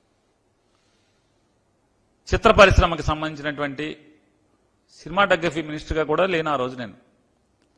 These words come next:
నేను చలనచిత్ర, అంటే సినిమాటోగ్రఫీ కాకుండా ఫిల్మ్ డెవలప్‌మెంట్ కార్పొరేషన్ ఏదైతే ఉందో, ఆ ఫిల్మ్ డెవలప్‌మెంట్ కార్పొరేషన్‌కి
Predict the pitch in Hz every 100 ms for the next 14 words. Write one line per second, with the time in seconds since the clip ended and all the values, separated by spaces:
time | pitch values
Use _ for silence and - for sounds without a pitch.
0 | _ _ _ _ _ 101 131 208 226 240
1 | - - _ _ _ _ _ _ _ _
2 | _ _ _ - 165 220 254 233 - 202
3 | 180 151 - - - _ _ _ _ _
4 | _ _ _ _ _ _ _ - - -
5 | _ _ _ _ _ _ _ _ 196 -
6 | 180 202 208 196 175 151 156 156 147 147
7 | 170 302 - - _ _ _ _ _ -
8 | 240 262 240 208 170 180 170 151 - 139
9 | - 131 131 127 127 117 123 208 - _
10 | _ _ _ - 101 - 180 226 214 190
11 | 156 165 151 156 143 - 135 - 131 123
12 | 233